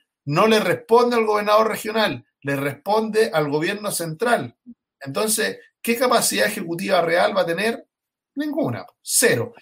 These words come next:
Por eso es que yo lo asimilo a un cargo de representación política y no netamente a un cargo ejecutivo de goberna-, de gobernanza regional,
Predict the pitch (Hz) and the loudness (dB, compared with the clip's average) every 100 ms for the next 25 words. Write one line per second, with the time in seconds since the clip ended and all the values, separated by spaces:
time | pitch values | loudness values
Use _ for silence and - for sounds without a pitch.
0 | _ - 156 233 269 226 220 226 220 208 | _ 0 4 4 2 2 4 4 2 -2
1 | 214 233 247 247 - _ 151 156 - 196 | 2 4 4 4 -2 _ 0 0 2 0
2 | 208 196 170 147 151 139 131 185 185 165 | 2 0 -2 -2 -4 -4 -6 -6 -6 -4
3 | 151 226 214 143 160 - - _ 147 165 | 0 0 0 -2 -2 -2 -6 _ -4 0
4 | 285 285 247 233 208 220 143 156 156 147 | 2 2 2 0 0 0 0 -2 -2 0
5 | 170 175 165 147 123 131 143 180 196 180 | 0 0 -4 -6 -8 -6 -4 -4 -2 -4
6 | 135 131 127 117 120 139 135 131 127 120 | -4 -6 -6 -6 -8 -8 -6 -4 -2 -2
7 | 131 170 185 - 131 - 131 147 190 | -2 -2 -2 -4 -4 -8 -4 -2 -4